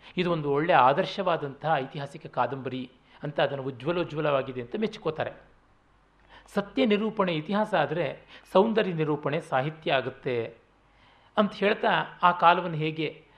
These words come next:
ಪುನಾರಚನೆ ಮಾಡಬೇಕು, ಮಾಡುವಾಗ ಎಷ್ಟರ ಮಟ್ಟಿಗೆ ತಗೋಬೇಕು, ಭಾಷೆ ಹೇಗಿರಬೇಕು, ಭಾಷೆಯ ದುಂದು ಹೇಗಾಗಬಾರ್ದು. ಪುರಾಣ ಯುಗದಲ್ಲಿ ಪವನ ವೇಗದಲ್ಲಿ ಅವನು ಓಡಿ ಬಂದ ಅಂತ ಹೇಳಿದ್ರೆ ಸರಿಯಾಗುತ್ತೆ,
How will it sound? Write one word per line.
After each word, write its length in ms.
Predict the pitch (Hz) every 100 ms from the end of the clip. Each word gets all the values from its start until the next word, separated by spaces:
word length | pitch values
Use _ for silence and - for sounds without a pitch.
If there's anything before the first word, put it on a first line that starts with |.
| _ _ _ _ _
ಪುನಾರಚನೆ 520 | 185 175 165 156 165
ಮಾಡಬೇಕು, 680 | 151 139 139 131 - 131 - _ _ - 180
ಮಾಡುವಾಗ 320 | 180 170 160
ಎಷ್ಟರ 260 | 156 -
ಮಟ್ಟಿಗೆ 280 | 185 165 175
ತಗೋಬೇಕು, 720 | - 135 143 139 131 135 131 - - 139
ಭಾಷೆ 380 | 135 175 185 196
ಹೇಗಿರಬೇಕು, 880 | 151 139 143 135 127 - 135 - - - -
ಭಾಷೆಯ 360 | 139 160 165 190
ದುಂದು 360 | 127 160 202 196
ಹೇಗಾಗಬಾರ್ದು. 960 | 165 156 143 139 135 131 117 131 - _ _ _ _ - -
ಪುರಾಣ 320 | 185 226 254 240 220 202 185
ಯುಗದಲ್ಲಿ 600 | 180 175 180 156 127 156 - _ _ _
ಪವನ 260 | - 165 220
ವೇಗದಲ್ಲಿ 540 | 220 240 240 220 226
ಅವನು 200 | 214 202
ಓಡಿ 200 | 170 185
ಬಂದ 260 | 185 175 165
ಅಂತ 240 | 156 156
ಹೇಳಿದ್ರೆ 260 | 170 139 185
ಸರಿಯಾಗುತ್ತೆ, 880 | - 139 139 120 123 - 131 117